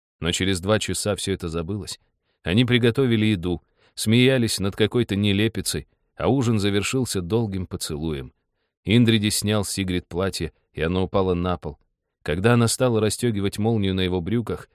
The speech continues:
Индриди случайно наступил на платье и раздавил крошечный электронный мозг. Тут же он ощутил всю мощь сигнала. Он сжал челюсти, покраснел от усилий, у него в глазах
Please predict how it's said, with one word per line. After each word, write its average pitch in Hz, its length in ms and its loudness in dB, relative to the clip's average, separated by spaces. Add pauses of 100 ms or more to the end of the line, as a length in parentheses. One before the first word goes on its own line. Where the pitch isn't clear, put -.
(120)
Индриди 117 420 2
случайно 117 560 0
наступил 107 500 -2
на 101 140 0
платье 110 460 -4 (240)
и 82 80 -2
раздавил 107 500 2
крошечный 92 600 -4
электронный 76 460 -6
мозг. 65 360 -10 (500)
Тут 92 180 2
же 90 120 2
он 85 100 0
ощутил 85 400 -4
всю - 280 -6
мощь 87 340 -4
сигнала. 82 480 -4 (380)
Он 98 200 0
сжал 98 260 4
челюсти, 98 460 -2
покраснел 104 640 -2
от 95 120 -4
усилий, 98 460 0 (220)
у 87 80 0
него 104 240 4
в 85 100 -6
глазах 104 540 0